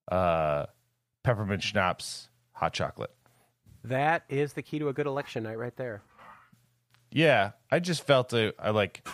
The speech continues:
Speaker 1: I don't drink often. That's the first time I've, I've drank and got drunk in probably seven months.
Speaker 2: Oh, wow.
Speaker 1: So, so it was just kind of a,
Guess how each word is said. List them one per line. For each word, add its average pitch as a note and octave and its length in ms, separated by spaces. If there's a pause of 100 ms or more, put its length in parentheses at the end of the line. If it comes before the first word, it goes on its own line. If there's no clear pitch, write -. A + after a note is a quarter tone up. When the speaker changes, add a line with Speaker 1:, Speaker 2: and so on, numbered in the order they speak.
Speaker 1:
I F#3 100
don't G#3 200
drink D#3 240
often. B2+ 320
That's G3 220
the G3 80
first D#3 260
time C3+ 180
I've, A2 340
I've A2 220
drank A2+ 400
and G#2+ 180
got G2 280
drunk G2+ 540
in F#2 400 (840)
probably G2+ 520
seven D#2+ 380
months. C#2 440 (260)
Speaker 2:
Oh, A#2+ 100
wow. G2+ 300
Speaker 1:
So, F#2+ 420 (1080)
so G3+ 240
it F3+ 40
was F3+ 140
just G3 200
kind D#3 200
of C3 80
a, A2+ 240